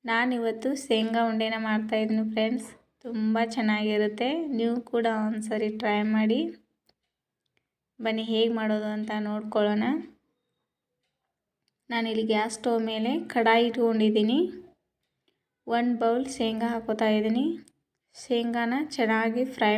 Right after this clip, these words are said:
ಮಾಡ್ಕೋಬೇಕು ಫ್ರೆಂಡ್ಸ್. ಹಾಗೆ ಪ್ಲೀಸ್ ಸಬ್ಸ್ಕ್ರೈಬ್ ಮಾಡ್ಕೊಂಡಿಲ್ಲ ಅಂದರೆ ಸಬ್ಸ್ಕ್ರೈಬ್ ಮಾಡ್ಕೊಂಡು ವಿಡಿಯೋನ ನೋಡಿ. ಎಲ್ಲೂ ಸ್ಕಿಪ್ ಮಾಡದೆ ಪೂರ್ತಿಯಾಗಿ ವಿಡಿಯೋನ ನೋಡಿ. ನೋಡಿ ಶೇಂಗಾನ ಚೆನ್ನಾಗಿ ಫ್ರೈ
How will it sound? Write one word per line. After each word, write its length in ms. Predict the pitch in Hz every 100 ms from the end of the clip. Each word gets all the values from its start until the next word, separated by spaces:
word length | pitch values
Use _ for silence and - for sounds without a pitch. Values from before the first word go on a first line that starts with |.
| 220
ಮಾಡ್ಕೋಬೇಕು 480 | 220 220 226 220 226
ಫ್ರೆಂಡ್ಸ್. 420 | 226 233 285 294 - _ _ _ _ - - - - _ _ _ _ _ _ _ _ -
ಹಾಗೆ 240 | 240 240 254 254
ಪ್ಲೀಸ್ 260 | 247 254 262 -
ಸಬ್ಸ್ಕ್ರೈಬ್ 520 | 220 220 - 233 233
ಮಾಡ್ಕೊಂಡಿಲ್ಲ 560 | 226 220 226 226 226 220 220
ಅಂದರೆ 180 | 220 226 -
ಸಬ್ಸ್ಕ್ರೈಬ್ 560 | 220 214 - 226 220 220
ಮಾಡ್ಕೊಂಡು 400 | 220 214 220 214 220
ವಿಡಿಯೋನ 320 | 214 214 214 214
ನೋಡಿ. 280 | 214 214 262 311 - _ _ _ _ _ _ _ -
ಎಲ್ಲೂ 240 | 220 226 262
ಸ್ಕಿಪ್ 280 | - 233 226 233
ಮಾಡದೆ 340 | 226 220 254 277
ಪೂರ್ತಿಯಾಗಿ 680 | - 233 233 226 233 226 233 220
ವಿಡಿಯೋನ 360 | 214 214 214 214
ನೋಡಿ. 240 | 214 208 262 320 330 - _ _ _ _ _ _ _ _ _ _ _ _ _ _ _ _ _ _ _ _ -
ನೋಡಿ 180 | 220 226
ಶೇಂಗಾನ 480 | - 220 220 220 220 285 330 -
ಚೆನ್ನಾಗಿ 440 | 226 220 220 220 220
ಫ್ರೈ 160 | -